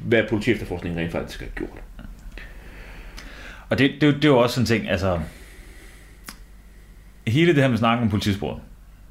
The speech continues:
Speaker 2: lige nu,
Speaker 1: Mhm.
Speaker 2: for mig, øh, giver mig lyst til, at, at nu er det det, vi skal dykke ned i, eller nu, nu skal vi have hele betænkningen, ja.
Speaker 1: Ja.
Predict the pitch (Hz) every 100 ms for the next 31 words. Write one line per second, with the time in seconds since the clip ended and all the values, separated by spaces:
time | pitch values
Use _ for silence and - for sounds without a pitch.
0 | - - - 101 101 92 87 82 - 98
1 | 98 127 127 - - - - - - -
2 | - 117 101 95 95 107 101 104 - -
3 | - - 104 98 92 85 85 87 143 127
4 | 117 - 120 101 98 101 101 - - 127
5 | 117 107 113 107 101 98 98 101 73 95
6 | 107 107 117 - 104 98 104 95 110 110
7 | 101 - - - - - - - - -
8 | 113 143 101 90 135